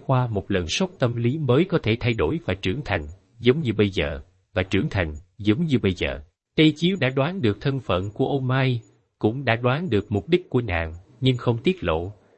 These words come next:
mà là cố gắng coi nàng như bạn bè của mình. Nhưng điều này vẫn khá khó khăn. Đối với Tôn Ngộ Không, Tê Chiếu có thể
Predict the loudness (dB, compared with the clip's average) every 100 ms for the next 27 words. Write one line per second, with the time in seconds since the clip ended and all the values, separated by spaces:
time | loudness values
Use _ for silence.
0 | _ -2 0 -2 2 2 2 -2 -2 -2
1 | -2 -2 -2 -4 -4 -2 -2 0 0 0
2 | -2 -2 -2 -4 -12 _ _ _ 0 2
3 | 2 0 0 0 0 0 -2 -2 -2 0
4 | 0 -2 0 -2 -2 -10 _ 2 2 4
5 | 2 4 2 4 -2 0 0 0 -2 -12
6 | _ _ 2 4 2 2 0 0 0 2